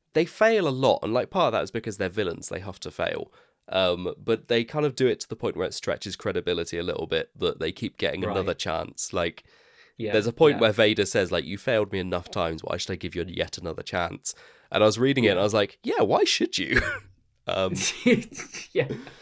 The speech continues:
Speaker 1: 'cause I
Speaker 2: Yeah.
Speaker 1: think
Speaker 2: Is Cre-, is Creel the only, is Creel the only redeeming factor of this squad?
Speaker 1: <sighs>
Speaker 2: Is he the only good one?
Speaker 1: Kind of, but he's kind,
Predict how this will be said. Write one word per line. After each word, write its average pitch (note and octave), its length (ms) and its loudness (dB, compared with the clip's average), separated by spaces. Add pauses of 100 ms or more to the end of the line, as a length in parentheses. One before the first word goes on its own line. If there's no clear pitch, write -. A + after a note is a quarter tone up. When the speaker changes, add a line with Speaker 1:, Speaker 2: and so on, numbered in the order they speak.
(260)
Speaker 1:
'cause E3 280 0
I E3 60 0
Speaker 2:
Yeah. B2+ 160 4
Speaker 1:
think G#3+ 200 2
Speaker 2:
Is D3+ 120 4
Cre-, - 240 0
is F#3+ 180 4
Creel A#3+ 420 2
the F3 160 6
only, D#3 240 0
is D3 120 0
Creel G3 400 4
the D#3+ 160 2
only C#3+ 340 4
redeeming C3 880 0 (540)
factor A#2+ 500 -4
of G2+ 80 -8
this G#2 160 -2
squad? - 400 -6 (160)
Speaker 1:
<sighs> - 180 -10
Speaker 2:
Is C3+ 60 -2
he D3 140 4
the C#3 100 4
only C3+ 160 4
good A#2+ 180 0
one? G2+ 360 -8
Speaker 1:
Kind C4 440 -2
of, F3 280 0
but - 160 0
he's F#3+ 200 -8
kind, G3+ 320 -4